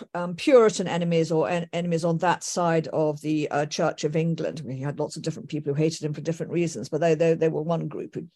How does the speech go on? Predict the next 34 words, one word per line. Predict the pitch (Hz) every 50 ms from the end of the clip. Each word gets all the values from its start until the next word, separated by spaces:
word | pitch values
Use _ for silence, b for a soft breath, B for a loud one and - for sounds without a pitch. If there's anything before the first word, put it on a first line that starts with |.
| _ _
particularly | _ - - - - - 110 -
hated | 147 151 107 139 - -
him. | - - 156 180 b b b b b b b b _
Um, | - 196 196 196 202 - -
and | 220 208 208 208
so | 202 - 254 233 240
he | 214 247
would | 233 226 202
try, | - - 277 254 247 233 233 226 226 220 233 226 - _ _ _ _ _ _ _ _ _ _ - _
you | 196 196 180
know, | 151 151
to | - 190
try | - 240 233 214 214 208
and, | 196 185 175 180 165 - - -
um, | 165 170 165 160 165 165 160 160 160 - _ _ _ _ _ _ _ _ _
uh, | - - - - - - - _ -
I | -
suppose, | 160 - - - 160 165 151 156
weaken | 165 196 196 175 - - 170 156
their | 156 160 156 156
attacks | 156 160 - 269 - - - - -
on | 127 123 147
him. | 151 151 147 156
He | 156 - 185 175 170
would, | 160 151 147 143 - - - _ -
um, | 143 135 139 147 143 - - -
attack | 165 165 - 180 - - - _ - - _ _ _ _
Henrietta | _ - 156 151 156 156 151 147 - 160
Maria. | 147 147 151 147 151 151 151 147 151 147 147
He | 147 151 147
would | 147 147
attack | - - 170 113 - - _ _ _ _ _ _ _ _ _ _ _ _ _ _ -
c-, | - 170 - 160 - _
c-, | - 170